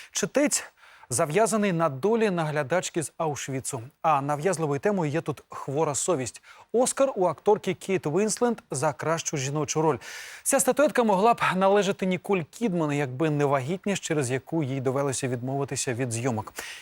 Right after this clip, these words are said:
Інколи важливішим, а є питання не що дивишся, а з ким. Тож читача ми переглянемо разом із актором Віктором Андрієнком.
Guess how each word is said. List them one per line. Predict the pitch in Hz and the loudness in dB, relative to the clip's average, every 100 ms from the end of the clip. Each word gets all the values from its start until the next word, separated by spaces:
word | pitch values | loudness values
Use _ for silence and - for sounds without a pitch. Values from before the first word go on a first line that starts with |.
| - | 0
Інколи | 262 285 277 247 | 2 4 4 4
важливішим, | 196 165 233 220 254 - 190 160 - | 4 2 2 2 0 0 -2 -2 -4
а | 143 | -2
є | 147 190 | 0 0
питання | - 180 208 190 180 | 0 0 0 2 2
не | 156 | 0
що | 147 - - 226 | 0 0 2 2
дивишся, | 139 139 117 110 - 117 - - | 2 0 0 -2 -2 -2 -6 -4
а | - 123 | 0 2
з | - | 0
ким. | - 226 120 - - - | 2 2 0 -8 -18 -2
Тож | 233 - - | 0 0 -2
читача | - - 185 - 277 | -2 0 -2 2 2
ми | 185 165 | 4 0
переглянемо | 127 160 156 139 180 202 196 185 180 - _ | 0 0 0 2 2 2 2 0 -2 -6 _
разом | - 165 190 196 | 0 2 2 2
із | 165 | 0
актором | 143 - 180 180 160 | -2 0 2 2 2
Віктором | 117 156 - 147 | -2 -4 0 0
Андрієнком. | 143 131 165 147 117 107 | 0 0 0 0 -2 -8